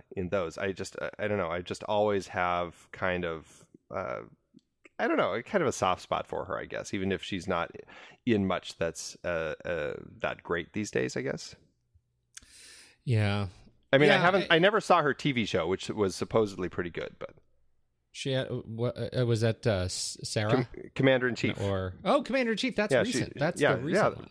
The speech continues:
Speaker 1: right,
Speaker 2: And then
Speaker 1: exactly.
Speaker 2: there's
Speaker 1: She
Speaker 2: the
Speaker 1: w-
Speaker 2: Geena Davis show.
Speaker 1: Yeah, which is one I never saw.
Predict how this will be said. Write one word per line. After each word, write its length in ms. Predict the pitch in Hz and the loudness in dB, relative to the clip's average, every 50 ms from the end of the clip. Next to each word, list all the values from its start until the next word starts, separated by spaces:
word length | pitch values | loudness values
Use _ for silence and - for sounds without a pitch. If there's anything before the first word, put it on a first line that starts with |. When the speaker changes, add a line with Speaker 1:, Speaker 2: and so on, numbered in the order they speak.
| - - | -2 2
Speaker 1:
right, 180 | 139 135 107 | 2 4 4
Speaker 2:
And 80 | 98 92 | 4 6
then 80 | 147 156 | 6 6
Speaker 1:
exactly. 160 | 175 190 190 | 6 6 4
Speaker 2:
there's 140 | 185 165 143 | 4 4 4
Speaker 1:
She 60 | 135 | 4
Speaker 2:
the 60 | 147 135 | 2 4
Speaker 1:
w- 180 | 120 143 156 | 4 2 4
Speaker 2:
Geena 120 | 147 127 110 | 4 4 4
Davis 320 | 143 165 180 139 113 - | 4 2 2 2 0 -2
show. 440 | - - - 95 82 - 95 107 - _ _ _ _ _ _ _ _ _ _ _ _ _ _ _ _ _ - - - | -2 -2 -2 -2 -2 -2 -4 -4 -4 _ _ _ _ _ _ _ _ _ _ _ _ _ _ _ _ _ -18 -10 -4
Speaker 1:
Yeah, 180 | - 85 78 76 | -2 0 0 0
which 200 | 82 82 - - | -2 -4 -6 -8
is 100 | 87 82 | -8 -4
one 140 | 82 80 78 | -4 -2 -2
I 80 | 78 80 | -2 -2
never 240 | 80 78 - 76 | -2 -2 -4 -4
saw. 180 | 73 - - | -6 -6 -8